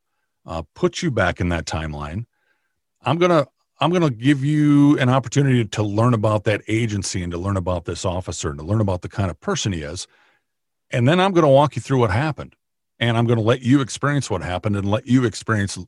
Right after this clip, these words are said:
the loss of that officer. And the, the, the reason for that, in my mind, was to, to make sure that people understand that, one, cops are, cops are human. Cops make mistakes. Um,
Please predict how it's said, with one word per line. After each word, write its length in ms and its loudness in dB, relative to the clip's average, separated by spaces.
the 340 -2
loss 420 2
of 80 -2
that 160 0
officer. 500 -4
And 260 2
the, 120 2
the, 340 -2
the 160 0
reason 440 2
for 260 -2
that, 260 -2
in 160 0
my 320 2
mind, 420 -2
was 400 0
to, 720 0
to 100 -2
make 260 0
sure 280 2
that 420 0
people 260 -4
understand 460 2
that, 100 -8
one, 300 -2
cops 340 -2
are, 160 0
cops 260 -2
are 60 0
human. 380 0
Cops 280 0
make 180 0
mistakes. 560 -2
Um, 600 -2